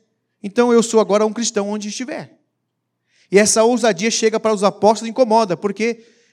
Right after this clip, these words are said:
Porque ele não só queria purificar o judaísmo, mas agora ele quer purificar o cristianismo. O versículo vinte, note que ele está em Damasco.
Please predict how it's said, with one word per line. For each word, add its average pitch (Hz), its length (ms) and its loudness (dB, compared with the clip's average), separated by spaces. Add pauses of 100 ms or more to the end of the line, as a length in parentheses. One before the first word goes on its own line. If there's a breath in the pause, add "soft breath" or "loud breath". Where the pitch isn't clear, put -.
(120 soft breath)
Porque 170 240 -8
ele 170 320 -2
não 208 160 -2
só 208 180 -2
queria 180 240 -4
purificar 175 480 -2
o 160 40 -2
judaísmo, 170 380 -4
mas 170 100 -6
agora 156 160 -8
ele 156 60 -14
quer 160 100 -8
purificar 147 400 -8
o - 20 -8
cristianismo. 214 520 -14 (760)
O 135 60 -14
versículo 175 440 -2
vinte, 185 520 -6
note 170 500 -4
que 165 120 -8
ele 165 80 -6
está 160 220 -4
em 160 60 -8
Damasco. 151 580 -6